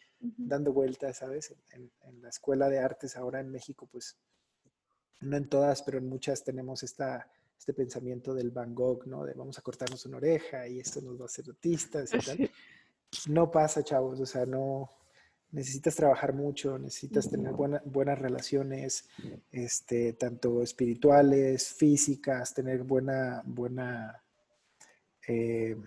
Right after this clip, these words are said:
Speaker 2: ¿cómo se dice? Estar estables, ¿no? En, en muchos de los, de los sentidos, este, complementarte en, en tu vida en todas, en todos los aspectos y,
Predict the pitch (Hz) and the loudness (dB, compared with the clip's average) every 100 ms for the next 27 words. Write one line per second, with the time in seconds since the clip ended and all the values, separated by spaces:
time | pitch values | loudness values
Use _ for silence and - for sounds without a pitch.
0 | - - _ _ _ 135 127 127 123 - | -18 -20 _ _ _ -10 -6 -2 0 6
1 | 139 139 - 139 143 139 139 - - 139 | 8 8 8 10 10 8 4 0 -4 -8
2 | 143 135 127 127 131 127 127 - 135 127 | -6 -6 -10 -12 -10 -10 -10 -8 -4 -4
3 | 120 - - _ _ - 135 - 123 139 | -4 -8 -14 _ _ -8 -8 -6 -6 4
4 | 139 143 147 - - - - _ _ 139 | 6 6 2 -8 -20 -20 -20 _ _ -4
5 | 131 131 127 135 139 139 127 120 147 151 | -4 -4 2 2 4 2 2 6 8 8
6 | 151 139 135 131 135 135 127 123 127 135 | 6 6 6 4 -2 -8 -8 -2 2 4
7 | 135 127 127 131 131 127 - 127 131 131 | 4 0 -2 -2 0 -2 -4 -6 -2 0
8 | 123 - - 135 - 143 147 - _ _ | 0 -6 2 2 4 0 0 -4 _ _
9 | _ _ _ _ _ _ - 135 127 123 | _ _ _ _ _ _ 0 2 4 2
10 | 123 123 123 123 | 2 2 2 0